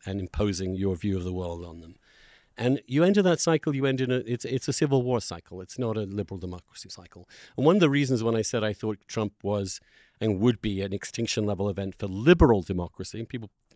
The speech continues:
didn't realize what liberal democracy, I meant precisely this, that we'll become a war against each other, that this will be about imposing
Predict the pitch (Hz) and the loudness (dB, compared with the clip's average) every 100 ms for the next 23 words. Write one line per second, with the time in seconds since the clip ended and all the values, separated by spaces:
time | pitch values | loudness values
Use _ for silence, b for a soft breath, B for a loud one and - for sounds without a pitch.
0 | _ - 110 101 104 95 87 - 101 104 | _ -8 -6 -4 -6 -6 -12 -12 -6 2
1 | 156 165 117 90 95 90 - 98 - 104 | 4 6 4 2 -2 -4 -8 -16 -16 -8
2 | 117 131 131 127 b b b - 127 - | -2 0 0 -4 b b b -4 0 2
3 | 117 - 104 90 90 - - _ _ _ | 2 0 -8 -10 -12 -14 -20 _ _ _
4 | _ _ - 120 120 123 110 127 117 104 | _ _ -4 0 0 0 -2 2 2 2
5 | 117 117 110 101 95 - - - _ - | 4 4 2 -4 -8 -10 -14 -18 _ -14
6 | 98 - 92 - - 120 123 113 - 127 | -10 -8 -10 -12 -14 -12 -6 -4 -2 -2
7 | 113 104 98 95 95 b b - 104 - | -2 -2 -2 -6 -6 b b -4 4 6
8 | 110 110 101 95 | 6 6 2 -4